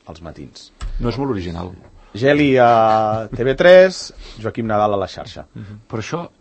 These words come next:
Speaker 3: mira, a mi jo et diria
Speaker 2: I el
Speaker 3: que
Speaker 2: Josep Maria Balcells a
Speaker 3: No,
Speaker 2: cugat punt cat.
Speaker 3: no, no, no, no, Joan, però mira, a mi em preocupa una cosa, no? Que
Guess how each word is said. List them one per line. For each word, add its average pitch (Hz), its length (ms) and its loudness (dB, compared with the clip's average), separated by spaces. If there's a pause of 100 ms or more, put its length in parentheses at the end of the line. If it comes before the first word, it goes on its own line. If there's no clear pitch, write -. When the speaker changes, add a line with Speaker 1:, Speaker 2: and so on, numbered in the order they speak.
(240)
Speaker 3:
mira, 101 220 -6
a 85 40 -8
mi 101 140 -10
jo 127 80 -4
et 113 80 -8
diria 117 320 -4
Speaker 2:
I 120 80 -4
el 110 140 2
Speaker 3:
que - 20 -
Speaker 2:
Josep 104 160 -2
Maria 101 280 0
Balcells 101 500 -4
a 95 260 -6
Speaker 3:
No, 143 220 4
Speaker 2:
cugat 147 240 2
punt 104 180 -8
cat. 120 460 -4
Speaker 3:
no, 147 160 4
no, 151 140 4
no, 151 120 0
no, 151 160 0
Joan, 143 240 0
però - 240 -4
mira, 156 160 -4
a 120 60 -8
mi 147 80 -4
em 180 80 -4
preocupa 185 420 -2
una 143 180 -4
cosa, 110 300 -6
no? 143 140 -10
Que 131 180 -6